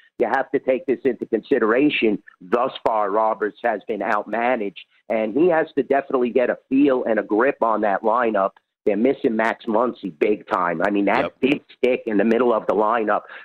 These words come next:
Speaker 1: just loosens things up for the rest of the players. Mookie is still playing fabulous. Chris Taylor has found his stride again. So I, I don't really see any problems. I, I do see a problem that he used Urias tonight. I was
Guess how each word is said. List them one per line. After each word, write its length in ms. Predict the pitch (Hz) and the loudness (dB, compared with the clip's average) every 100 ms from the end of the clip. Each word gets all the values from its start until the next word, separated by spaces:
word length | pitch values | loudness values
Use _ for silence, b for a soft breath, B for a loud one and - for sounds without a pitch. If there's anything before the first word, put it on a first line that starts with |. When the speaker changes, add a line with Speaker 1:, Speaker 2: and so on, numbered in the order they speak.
| - | -2
Speaker 1:
just 200 | 107 - | -2 0
loosens 520 | 127 151 - 127 104 - | 0 0 0 -2 -2 -2
things 260 | 123 104 | -2 0
up 240 | 110 120 117 - | 0 0 -2 -2
for 80 | |
the 100 | 95 | 0
rest 260 | 95 107 - | 0 -2 -2
of 80 | 117 | -2
the 80 | 95 | -2
players. 560 | - 127 117 110 110 - B B - | -2 0 2 2 0 -4 B B 0
Mookie 420 | 180 - 160 139 | 0 2 2 2
is 80 | 123 | 2
still 220 | - 123 | 0 -2
playing 360 | - 120 107 98 | 0 0 0 0
fabulous. 540 | 120 110 101 107 107 - | 0 0 0 0 0 0
Chris 200 | 147 - - | -2 -2 0
Taylor 360 | 123 113 110 107 | 0 2 2 2
has 100 | - | 0
found 240 | 120 113 98 | -2 0 0
his 160 | 120 117 | 0 0
stride 380 | - 117 107 104 | 0 0 0 -2
again. 400 | - 113 104 - _ b b - | 0 0 0 -4 _ b b -2
So 60 | 196 | 0
I, 220 | 196 208 | 0 0
I 100 | 208 | 0
don't 180 | 214 196 | 0 0
really 300 | - 135 113 - | 0 0 -4 -2
see 220 | 135 127 | 0 2
any 160 | 117 98 | 0 -4
problems. 680 | - 110 120 120 123 123 - B B | 0 0 2 2 0 0 -8 B B
I, 60 | 107 | -2
I 260 | 95 113 101 | 0 -2 -2
do 160 | 135 156 | -2 -2
see 180 | - 127 | 0 0
a 60 | |
problem 380 | - 123 113 110 | 2 0 0 0
that 120 | 110 | 0
he 80 | 104 | -2
used 320 | 107 120 104 - | -4 -4 -4 -2
Urias 540 | 95 101 120 127 92 - | 2 2 2 0 -2 -4
tonight. 380 | 104 101 92 - | -4 -2 -2 -2
I 100 | 104 | -2
was 120 | 101 | -4